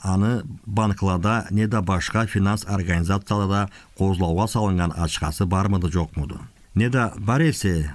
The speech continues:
кайда болганын билгена кыйынды. Ма ол заманда адам интернетте издеп тебирейди. Ма былайда түбөп башлайдыла. Аллай организацияла чыгып,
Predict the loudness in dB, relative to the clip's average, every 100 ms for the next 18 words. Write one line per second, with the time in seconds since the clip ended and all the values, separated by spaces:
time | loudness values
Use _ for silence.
0 | -6 -2 0 2 2 2 2 2 2 0
1 | 0 2 4 4 2 0 -2 0 2 4
2 | 4 0 -4 -10 -20 -20 -16 -2 0 0
3 | 2 2 4 2 2 2 0 -2 -2 0
4 | 0 2 0 0 2 2 0 -2 -2 2
5 | 0 0 0 0 0 -2 -6 -14 -10 -2
6 | 0 2 0 2 0 0 0 0 0 -2
7 | 0 0 2 0 0 0 0 2 0 0
8 | -2 0 0 2 0 0 0 2 0 -2
9 | -10 -18 -6 -2 0 0